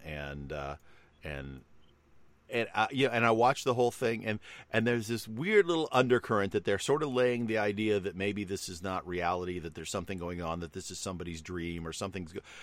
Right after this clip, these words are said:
but that's all they've done, and they've just kinda teased it. And in two episodes, I just feel like they're moving way too slow. So if by the third episode they don't, like, show me something, I'm done.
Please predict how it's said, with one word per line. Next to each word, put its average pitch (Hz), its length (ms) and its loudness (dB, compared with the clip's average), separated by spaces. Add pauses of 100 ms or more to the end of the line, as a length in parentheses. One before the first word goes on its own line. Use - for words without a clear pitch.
(160)
but 123 160 8
that's 123 220 2
all 123 220 4
they've 120 180 2
done, 101 280 4
and 107 180 -2
they've 101 100 4
just 110 160 -4
kinda 107 200 -4
teased 127 420 -4
it. 76 120 -4 (420)
And 110 340 4 (300)
in 117 140 2
two 160 240 4
episodes, 95 640 2 (100)
I 113 120 0
just 117 180 -6
feel 131 120 0
like 117 100 0
they're 107 100 -2
moving 101 300 -2
way 92 160 -2
too - 180 -8
slow. 85 400 -2 (300)
So 113 220 4
if - 100 -4
by 110 160 6
the 101 100 0
third 123 260 2
episode 104 520 0
they 95 120 0
don't, 92 240 0 (140)
like, 87 200 -4 (1600)
show 123 280 4
me 107 140 2
something, 73 500 -4 (400)
I'm 95 180 0
done. 73 260 -6